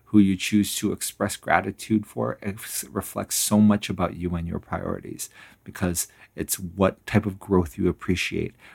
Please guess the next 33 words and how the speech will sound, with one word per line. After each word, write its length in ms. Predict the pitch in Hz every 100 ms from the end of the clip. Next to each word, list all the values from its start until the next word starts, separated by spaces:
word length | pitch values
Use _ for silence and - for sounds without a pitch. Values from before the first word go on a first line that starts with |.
| _
what 140 | - 90
type 200 | 95 90
of 160 | 98
relationship 800 | 107 113 110 107 - 107 - -
you 100 | 92
have 220 | 87 82 85
built, 320 | - - - _ - _
right? 240 | 82 90 - - - _ -
Are 220 | 85 101
you 240 | 101 113
the 120 | 104
type 280 | 107 - 104
to 120 | - 110
seek 420 | - - 110 -
out 200 | - 110
mentors? 680 | 107 95 107 - - - -
Are 160 | - 90
you 160 | 92 98
the 120 | 101
type 320 | - 101 98
to 260 | - - 101
be 200 | 95 101
gra-, 400 | - 78 101 - 104
to 140 | -
be 120 | 95 101
grateful 600 | - 95 107 - 87 87
for 480 | - 90 87 87 - - -
the 100 | 95
wisdom 460 | 87 92 90 101
of 160 | 92 90
those 260 | 90 87
around 420 | 92 90 92 95 -
you? 200 | -